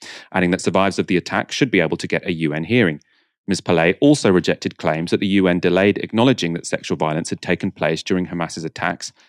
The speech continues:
and said every effort was being made as part of her team's investigations.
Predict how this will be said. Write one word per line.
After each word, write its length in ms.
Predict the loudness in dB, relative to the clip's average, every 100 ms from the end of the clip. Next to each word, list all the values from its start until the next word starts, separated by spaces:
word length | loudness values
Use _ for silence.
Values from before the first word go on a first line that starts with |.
| _
and 120 | -2
said 180 | 0 0 2
every 320 | 2 4 2 2
effort 420 | -2 -2 -6 -6 -16 _ -2
was 100 | 2
being 300 | 4 4 4
made 320 | 2 0 -2
as 80 | -6
part 260 | -2 -2 -2
of 80 |
her 100 | -6
team's 460 | -6 -2 0 -2 -6 -14 _ _ -6
investigations. 1000 | -2 0 0 0 2 2 0 -6 -10